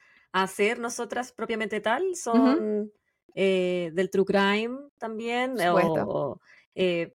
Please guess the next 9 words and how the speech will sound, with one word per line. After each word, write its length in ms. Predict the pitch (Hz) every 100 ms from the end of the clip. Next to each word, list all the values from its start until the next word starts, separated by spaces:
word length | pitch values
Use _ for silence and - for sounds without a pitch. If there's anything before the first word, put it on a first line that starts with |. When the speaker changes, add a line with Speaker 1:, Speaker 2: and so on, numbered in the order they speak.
| _
Speaker 1:
pero 400 | 196 185 175 175 -
que 120 | 190
nosotras 300 | 190 196 208
no 120 | 208
lo 160 | 214 220
vamos 300 | 214 214 220
a 40 |
hacer 340 | 208 214 214 -
como 720 | 214 208 202 196 196 185